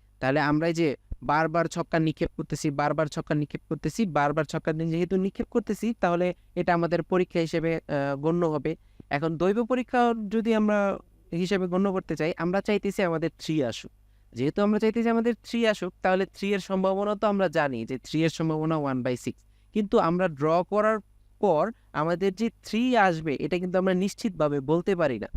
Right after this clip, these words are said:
যেহেতু আমরা নিশ্চিতভাবে বলতে পারি না, আর এটার থ্রি আসার সম্ভাবনাটাও আমরা জানি, এর জন্য আমরা বলি হইতেছে, আহ, এটা, এই পরীক্ষণটাকে আমরা বলি হইতেছে দৈব পরীক্ষা।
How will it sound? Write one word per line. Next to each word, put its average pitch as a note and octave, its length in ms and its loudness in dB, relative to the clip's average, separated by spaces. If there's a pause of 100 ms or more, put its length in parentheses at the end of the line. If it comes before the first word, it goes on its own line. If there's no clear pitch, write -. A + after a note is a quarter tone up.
(360)
যেহেতু F3 340 0
আমরা B3+ 180 6
নিশ্চিতভাবে G3+ 520 0
বলতে F#3+ 320 0
পারি F#3 200 2
না, A3 340 4
আর C#3 380 0
এটার D#3+ 300 0 (480)
থ্রি F#3 220 0
আসার F#3 160 0
সম্ভাবনাটাও A3+ 720 0
আমরা D3+ 260 0
জানি, C3+ 400 -2 (260)
এর E3+ 180 2
জন্য A3 280 2
আমরা D#3 340 0
বলি D#3 340 0
হইতেছে, F3 340 -2
আহ, C3 720 -4
এটা, D#3 340 0
এই E3+ 220 -2
পরীক্ষণটাকে F#3+ 840 0
আমরা F3 200 2
বলি D3+ 200 0
হইতেছে D#3+ 440 -2
দৈব E3 460 0
পরীক্ষা। B2+ 480 -6